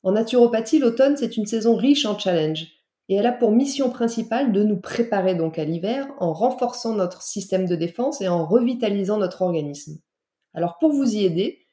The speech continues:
voici quelques pistes qui ne dispensent bien sûr pas d'un conseil personnalisé, mais qui pourront néanmoins vous montrer un peu le chemin pour les mois à venir.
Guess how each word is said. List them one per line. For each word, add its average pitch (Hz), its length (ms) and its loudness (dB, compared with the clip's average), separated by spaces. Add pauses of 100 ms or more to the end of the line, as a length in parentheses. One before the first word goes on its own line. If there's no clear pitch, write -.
(180)
voici 208 260 2
quelques 226 340 2
pistes - 380 -8
qui 180 100 -6
ne 180 120 4
dispensent 208 520 -2
bien 226 180 4
sûr - 360 -2
pas 240 120 0
d'un 190 140 2
conseil 185 400 -2
personnalisé, 175 840 -4
mais 196 100 -4
qui - 160 -4
pourront 202 260 2
néanmoins 240 480 4 (440)
vous 190 180 2
montrer 262 320 4
un 233 120 4
peu 247 100 0
le 247 80 2
chemin 226 400 2
pour 226 140 0
les 190 100 2
mois 208 180 0
à 180 60 2
venir. 143 360 -6